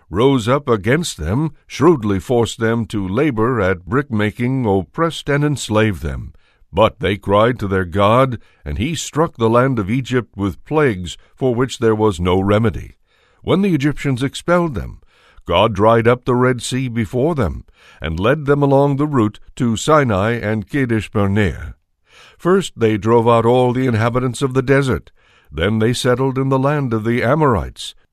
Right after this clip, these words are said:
destroyed all the Heshbonites by main force, crossed the Jordan, and took possession of the whole mountain region. They expelled the Canaanites, the Perizzites, the Jebusites,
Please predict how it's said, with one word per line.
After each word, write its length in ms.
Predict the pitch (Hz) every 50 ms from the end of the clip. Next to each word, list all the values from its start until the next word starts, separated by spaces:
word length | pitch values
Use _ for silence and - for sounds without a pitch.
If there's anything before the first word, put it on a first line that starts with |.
| _ -
destroyed 500 | 131 117 - - 160 160 160 160 151 135
all 220 | 135 131 127 127
the 100 | 127 117
Heshbonites 640 | 110 127 156 - - - 170 139 120 110 104 92 -
by 240 | - 101 98 98 98
main 400 | 98 101 104 107 120 127 131 117
force, 580 | - - 139 139 139 127 101 87 - - - - - - - - -
crossed 380 | - 117 113 110 117 110 - -
the 80 | 160 143
Jordan, 500 | 113 127 147 156 160 147 117 113 104 98
and 160 | 95 92 -
took 240 | - 123 104 - -
possession 560 | 104 95 85 107 127 123 - 135 135 131 127
of 140 | 110 87 85
the 120 | 82 76
whole 300 | 80 120 143 147 151 143
mountain 460 | 135 120 107 110 110 - 123 110 101
region. 500 | 98 104 101 76 - 73 62 60 60 69 _ _ _ _ _ _ _ _ _ -
They 140 | - 78 90
expelled 540 | 95 95 - - - 98 104 113 117 117 110
the 80 | 117
Canaanites, 680 | - - 110 120 139 151 131 110 76 67 64 - - - - - -
the 100 | 143 135
Perizzites, 760 | - - 135 135 135 139 131 104 90 98 85 80 - - -
the 100 | - 139
Jebusites, 840 | 123 104 123 131 139 135 131 117 - - 98 76 69 - - - -